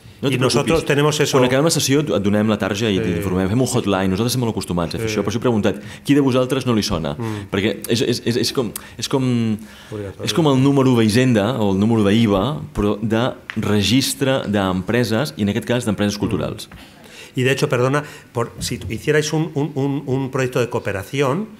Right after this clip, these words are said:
Speaker 2: ¿eh? Vosotros metíais vuestro pic number y os iban a pedir el del socio sueco, el de,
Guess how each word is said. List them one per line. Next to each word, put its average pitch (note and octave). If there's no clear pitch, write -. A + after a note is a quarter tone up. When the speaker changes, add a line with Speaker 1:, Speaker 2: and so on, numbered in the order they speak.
Speaker 2:
¿eh? A#2+
Vosotros B2
metíais A#2+
vuestro A2
pic B2
number C3
y A#2
os A2+
iban B2+
a D3
pedir C#3+
el D#3+
del F#3
socio B2
sueco, B2+
el A2+
de, A#2+